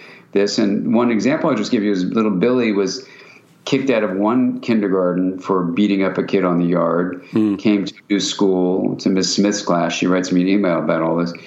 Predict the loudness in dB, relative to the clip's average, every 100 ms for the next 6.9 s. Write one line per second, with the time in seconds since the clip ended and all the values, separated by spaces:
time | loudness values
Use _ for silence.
0 | -20 -20 -10 -2 0 0 -2 -8 -16 -18
1 | -10 -2 0 2 0 2 0 0 0 0
2 | -2 0 0 0 0 0 0 0 -2 -2
3 | 0 0 0 2 0 -2 -2 -2 0 -2
4 | -2 -6 -10 -18 -4 -2 -2 -2 -2 -2
5 | -4 -6 -16 -20 -10 0 0 2 0 0
6 | 0 0 0 0 0 0 -2 -4